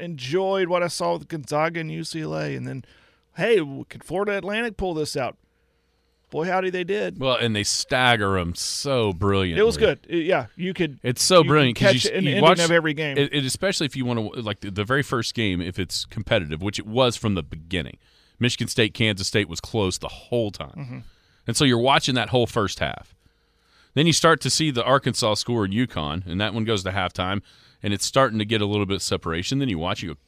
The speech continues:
Speaker 2: "Good gosh, U conn is awesome."
Speaker 1: Oh, yeah.
Speaker 2: Arkansas has no chance. And about the time you, about the time you start to get bored with that,
Speaker 1: The next
Speaker 2: second half starts.
Speaker 1: Right, yeah.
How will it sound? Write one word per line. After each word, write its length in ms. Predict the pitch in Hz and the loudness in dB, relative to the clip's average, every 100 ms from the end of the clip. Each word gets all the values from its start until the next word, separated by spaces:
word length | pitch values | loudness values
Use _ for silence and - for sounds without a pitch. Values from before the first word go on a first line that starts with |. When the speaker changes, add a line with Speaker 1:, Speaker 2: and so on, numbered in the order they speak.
| - | -10
Speaker 2:
"Good 280 | 156 76 - _ _ | -8 -8 -12 _ _
gosh, 640 | - - 135 - - - - _ _ _ _ _ | -10 -6 -6 -6 -12 -14 -16 _ _ _ _ _
U 140 | - - | -10 -4
conn 260 | - 90 | -2 -2
is 140 | 67 - - | -2 -8 0
awesome." 440 | 151 180 - - - _ _ _ _ _ _ _ - | 2 2 0 -6 -14 _ _ _ _ _ _ _ -8
Speaker 1:
Oh, 100 | 139 | -6
yeah. 180 | 117 110 - _ | -4 -8 -14 _
Speaker 2:
Arkansas 440 | 156 - - 120 | 2 2 2 2
has 160 | 107 92 | 2 2
no 140 | 117 | 0
chance. 500 | 104 - 196 - - - | 2 0 -2 -6 -12 -6
And 80 | - | 0
about 220 | 127 165 | 6 6
the 60 | 170 | 4
time 280 | - 180 165 | 2 4 4
you, 180 | 143 117 _ | 2 -2 _
about 420 | 156 143 196 214 233 | -4 -2 0 -2 -2
the 100 | 226 | -4
time 400 | - 190 180 170 | -2 0 0 0
you 80 | |
start 320 | 139 - 160 135 | 0 2 0 0
to 100 | 147 | 0
get 400 | 135 143 101 92 | 2 0 -2 2
bored 320 | 139 123 92 | 6 6 4
with 220 | 80 - | -4 -6
that, 380 | 71 50 - - _ _ _ _ _ _ _ _ _ _ _ _ _ _ - | -8 -8 -12 -20 _ _ _ _ _ _ _ _ _ _ _ _ _ _ -16
Speaker 1:
The 60 | |
next 160 | 127 131 | -4 4
Speaker 2:
second 260 | 160 135 139 | 6 8 8
half 180 | 139 127 | 8 6
starts. 420 | - 90 67 - | 2 0 0 0
Speaker 1:
Right, 300 | 170 160 - | 2 2 0
yeah. 220 | 143 139 | -6 -6